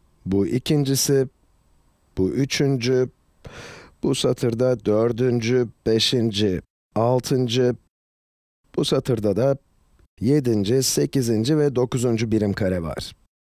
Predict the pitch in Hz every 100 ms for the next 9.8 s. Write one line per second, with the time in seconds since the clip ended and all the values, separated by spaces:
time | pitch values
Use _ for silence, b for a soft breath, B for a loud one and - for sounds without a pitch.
0 | - 123 165 160 139 147 123 98 - 160
1 | 156 143 131 120 110 107 107 101 110 95
2 | 139 135 123 104 98 95 98 135 147 127
3 | 131 104 92 107 165 120 98 147 131 113
4 | 139 151 143 156 190 165 135 147 139 120
5 | 127 - 123 101 98 98 101 85 - 71
6 | - - _ _ _ - 127 110 87 127
7 | 139 113 135 127 127 - 143 - 127 -
8 | 151 151 139 123 131 120 117 113 104 120
9 | 101 95 90 87 90 78 69